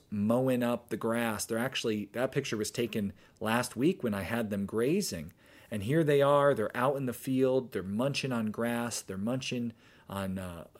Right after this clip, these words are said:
you know, different kinds of weeds and grasses and forages. And they're processing that they're turning that into manure, which is really good for the fields where they're grazing.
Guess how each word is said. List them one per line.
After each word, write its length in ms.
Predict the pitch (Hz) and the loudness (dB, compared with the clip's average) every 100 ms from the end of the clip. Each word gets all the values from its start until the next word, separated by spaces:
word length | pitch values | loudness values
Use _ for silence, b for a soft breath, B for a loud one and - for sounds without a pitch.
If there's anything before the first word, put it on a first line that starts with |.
| - | -12
you 120 | 101 | -6
know, 140 | 101 95 | -6 -2
different 400 | 104 131 135 113 | -2 0 -2 -2
kinds 380 | 113 110 101 | -2 0 -2
of 280 | 95 92 95 b b b | -6 -8 -14 b b b
weeds 640 | 104 139 147 139 139 131 110 | -4 0 2 4 4 2 -2
and 200 | 98 95 | -4 -2
grasses 640 | 123 131 127 - 127 123 | 0 0 0 0 0 0
and 160 | 98 95 | -4 -4
forages. 640 | - 131 127 120 120 117 b b b b b b - | 2 4 4 2 0 -2 b b b b b b 0
And 340 | 127 127 135 - | 2 2 0 -2
they're 160 | 123 123 | 0 0
processing 800 | - 160 165 185 165 143 123 110 | 2 4 4 4 0 0 0 0
that 320 | 98 95 123 - b b b b - | -2 -4 -8 -12 b b b b -2
they're 100 | 123 | -2
turning 540 | 123 - 160 156 147 127 | -2 -2 0 2 2 2
that 240 | 131 131 | 2 2
into 260 | 135 131 120 | 2 0 0
manure, 540 | 110 110 127 120 117 | 2 2 2 2 2
which 420 | 107 101 - - - - | 0 -2 -4 -8 -14 -10
is 160 | 101 | -8
really 360 | 95 107 123 120 | -2 2 2 2
good 500 | 104 110 120 120 107 - _ _ _ _ - | -2 0 0 0 -4 -14 _ _ _ _ -6
for 320 | - 131 147 | 2 8 8
the 140 | 117 | 8
fields 500 | 110 143 160 131 110 | 2 4 6 6 6
where 300 | 101 120 135 | 2 2 2
they're 220 | 120 113 101 | 2 0 0
grazing. 640 | 110 117 143 147 92 110 | -2 0 -2 -2 -4 -6